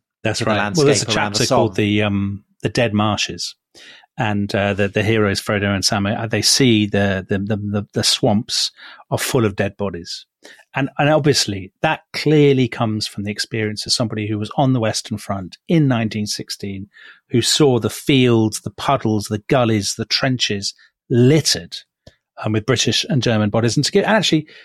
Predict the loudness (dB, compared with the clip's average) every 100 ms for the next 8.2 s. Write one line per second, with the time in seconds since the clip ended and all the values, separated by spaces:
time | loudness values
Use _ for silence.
0 | _ 0 4 4 4 2 0 0 0 -2
1 | 0 0 2 0 -4 _ -20 _ -2 -2
2 | -2 2 6 4 4 2 4 4 0 0
3 | 2 2 2 0 0 -2 -6 -8 0 0
4 | 2 0 -2 -4 -6 -2 -2 -4 -14 -20
5 | _ _ _ _ 2 6 6 6 4 4
6 | 4 2 2 2 2 0 -2 0 0 0
7 | -6 -18 -2 2 4 4 0 0 0 0
8 | -2 -4